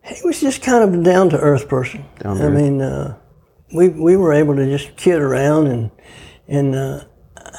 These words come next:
Speaker 1: he usually wouldn't come in till midnight. And by this time, you know, I'd had a wreck back in sixty-four, and, uh, um, I'd start rubbing my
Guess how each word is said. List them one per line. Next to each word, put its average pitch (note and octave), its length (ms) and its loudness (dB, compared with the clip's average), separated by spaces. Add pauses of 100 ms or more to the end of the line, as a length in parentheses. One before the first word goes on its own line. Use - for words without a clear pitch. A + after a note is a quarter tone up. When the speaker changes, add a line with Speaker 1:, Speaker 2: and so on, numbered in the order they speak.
(760)
Speaker 1:
he F#3+ 380 4
usually G#3 300 4
wouldn't D#3+ 280 2
come E3 160 2
in F3 160 6
till B2 120 -2
midnight. B2+ 680 -2 (240)
And C#3 280 -2
by C#3+ 120 4
this F3 220 2
time, C#3 380 0
you D3 100 2
know, C#3+ 120 4
I'd C#3+ 60 4
had C#3+ 180 4
a C3+ 40 2
wreck C#3+ 360 2
back C#3 260 2
in C3 160 2
sixty-four, C3+ 800 -2 (600)
and, C#3 320 0
uh, C#3 240 -2 (400)
um, C#3+ 380 -4
I'd C3+ 200 0
start D3 380 0 (480)
rubbing D3+ 520 2
my C3+ 500 -2